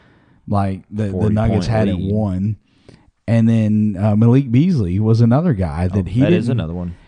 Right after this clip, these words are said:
Speaker 1: he didn't play any minutes until the junk time.
Speaker 2: Mm-hmm.
Speaker 1: And those are two guys that were rotation players last year, and I'm almost certain that, uh, Torrey Craig started some games
Speaker 2: When
Speaker 1: for
Speaker 2: Will
Speaker 1: them.
Speaker 2: Barton went down, Torrey Craig started small forward last year.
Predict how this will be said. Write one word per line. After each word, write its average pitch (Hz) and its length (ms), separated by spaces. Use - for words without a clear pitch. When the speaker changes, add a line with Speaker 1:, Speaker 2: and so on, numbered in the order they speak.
Speaker 1:
he 139 180
didn't 202 300
play 101 720
any 117 220
minutes 107 420
until 110 280
the 104 100
junk 104 320
time. 95 420
Speaker 2:
Mm-hmm. 127 120
Speaker 1:
And 117 160
those 175 240
are 170 80
two 143 380
guys 139 460
that 123 100
were 120 160
rotation 123 800
players 113 480
last 101 340
year, 107 320
and 107 220
I'm 151 180
almost 139 380
certain 139 340
that, 113 240
uh, 104 240
Torrey 175 320
Craig 165 340
started - 460
some 113 180
games 101 280
Speaker 2:
When 110 140
Speaker 1:
for 107 80
Speaker 2:
Will 110 200
Speaker 1:
them. 101 80
Speaker 2:
Barton 107 320
went 107 220
down, 104 340
Torrey 101 320
Craig 104 260
started 95 480
small 92 280
forward 95 340
last 87 400
year. 90 280